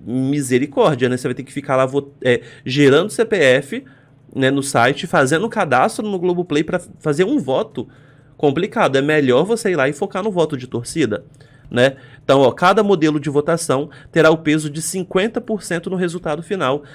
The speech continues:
que será a média ponderada dos dois formatos. Nossa, que complicado! Ai, meu Deus, algoritmo, é logaritmo, é,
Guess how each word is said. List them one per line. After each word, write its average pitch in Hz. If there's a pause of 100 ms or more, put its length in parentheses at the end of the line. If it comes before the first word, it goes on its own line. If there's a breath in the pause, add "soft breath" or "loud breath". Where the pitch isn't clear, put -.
(120)
que 170
será 165
a 175
média 165
ponderada 175
dos 165
dois 156
formatos. 151 (280 loud breath)
Nossa, 233
que 226
complicado! 208
Ai, 208
meu 208
Deus, 180
algoritmo, 180
é 147
logaritmo, 156
é, 139